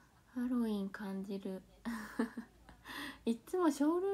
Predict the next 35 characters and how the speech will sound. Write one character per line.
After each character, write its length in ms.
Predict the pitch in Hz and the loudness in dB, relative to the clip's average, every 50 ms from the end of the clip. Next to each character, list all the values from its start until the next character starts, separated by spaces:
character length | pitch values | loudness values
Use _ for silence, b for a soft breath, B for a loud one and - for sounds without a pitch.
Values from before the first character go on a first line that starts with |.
| 392 | 4
ー 20 | 359 | 4
ム 100 | 302 262 | 6 6
の 140 | 226 214 208 | 4 4 0
イ 100 | 202 208 | -2 -4
ベ 160 | - 226 233 | -4 -4 -4
ン 80 | 233 | -4
ト 120 | 233 - 233 | -4 -4 -4
で 120 | 226 226 | -4 -6
季 120 | 226 - - | -8 -8 -6
節 300 | - 220 220 - - - | -6 -6 -6 -6 -12 -12
感 260 | - 202 196 196 190 | -8 -6 -6 -6 -6
じ 100 | 196 196 - | -6 -6 -6
る 100 | 196 190 | -6 -6
ん 120 | - - | -6 -6
だ 80 | - - | -6 -8
よ 80 | - | -8
ね。 180 | - - 214 208 - - - - - - B B B B B B B B B B - | -8 -8 -10 -10 -14 -18 -20 -20 -20 -18 B B B B B B B B B B -10
あ 40 | 262 | -8
り 180 | 226 233 247 240 | -4 -4 -4 -2
が 100 | 247 240 | -4 -4
と 160 | - - - | -6 -8 -10
う 60 | - 226 | -10 -10
ご 100 | - 233 | -10 -10
ざ 180 | - - - 214 | -10 -8 -8 -8
い 60 | 214 | -6
ま 200 | 226 220 214 214 | -6 -6 -8 -8
す。 560 | - - - - - - - - - - - - - - - - - - - - - - - - - - - - - - _ - - - - _ _ _ - - - - - _ - - - _ - - - 254 277 277 - - - - - - - - - - - - - - - - - - - - - - - B B B B B B B B B B B - - - _ _ - | -10 -14 -20 -20 -20 -20 -20 -20 -20 -20 -20 -20 -20 -20 -20 -20 -20 -20 -20 -20 -20 -20 -20 -20 -20 -20 -20 -20 -20 -20 _ -20 -20 -20 -20 _ _ _ -20 -20 -20 -20 -20 _ -20 -20 -20 _ -20 -20 -20 -20 -20 -20 -20 -20 -20 -20 -20 -20 -20 -20 -20 -20 -20 -20 -20 -20 -20 -20 -20 -20 -20 -20 -20 -20 -20 B B B B B B B B B B B -20 -20 -20 _ _ -18
こ 80 | - - 233 | -8 -4 -2
ん 40 | 233 | -2
に 60 | 226 | -2
ち 160 | - - 240 | -2 -4 -4
は。 140 | 233 233 - - - - _ _ _ - - - - - - | -4 -4 -4 -8 -16 -20 _ _ _ -20 -20 -20 -20 -14 -6
あ 80 | - 247 | 0 2
ら 60 | 254 269 | 2 2
ー、 880 | 269 294 294 302 302 302 302 302 311 311 302 294 294 294 302 302 302 | 4 2 2 4 4 4 4 2 2 2 2 0 -2 -4 -4 -6 -6